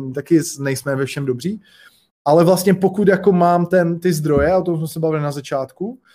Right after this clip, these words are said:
vlastně zároveň mám tým na shop a pak mám tým na, na, na ten multichannel,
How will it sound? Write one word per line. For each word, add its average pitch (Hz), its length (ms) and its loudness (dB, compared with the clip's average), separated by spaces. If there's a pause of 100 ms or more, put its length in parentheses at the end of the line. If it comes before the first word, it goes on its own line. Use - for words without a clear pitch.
(280)
vlastně 151 300 -4
zároveň 165 460 4
mám 151 260 2
tým 185 220 2
na 160 140 4
shop 226 420 -2
a 151 40 -6
pak 156 180 -4
mám 160 180 0
tým 170 240 -2
na, 165 280 2
na, 147 340 -2 (520)
na 147 140 -2
ten 160 220 0
multichannel, 160 640 0